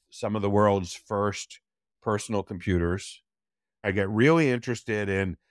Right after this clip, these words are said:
how are people gonna use this thing? And then I just start exploring different ways of figuring that out. We had no methods for doing this, and we had to figure all that out.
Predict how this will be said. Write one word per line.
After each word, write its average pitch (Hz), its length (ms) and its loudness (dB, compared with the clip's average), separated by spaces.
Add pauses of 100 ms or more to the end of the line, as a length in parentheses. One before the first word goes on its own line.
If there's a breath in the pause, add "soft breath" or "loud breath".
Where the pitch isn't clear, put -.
(140)
how 120 260 2
are 127 120 4
people 104 340 -4
gonna 95 220 -2
use 87 340 -2
this 78 220 -8
thing? 92 360 -8
And 110 180 -8
then 113 380 -4 (340)
I 117 180 2
just 127 180 -2
start 127 480 4
exploring 117 960 4
different 113 400 0
ways 101 320 -2
of 90 140 -4
figuring 113 460 -4
that 98 200 -4
out. 104 380 -2 (500)
We 170 140 2
had 196 160 4
no 180 120 6
methods 147 600 2
for - 200 -8
doing 139 400 2
this, - 400 -14
and 95 180 -12
we 107 180 -6
had 117 220 -4
to 110 60 -6
figure 113 400 -6
all 104 140 0
that 101 240 -4
out. 120 320 -12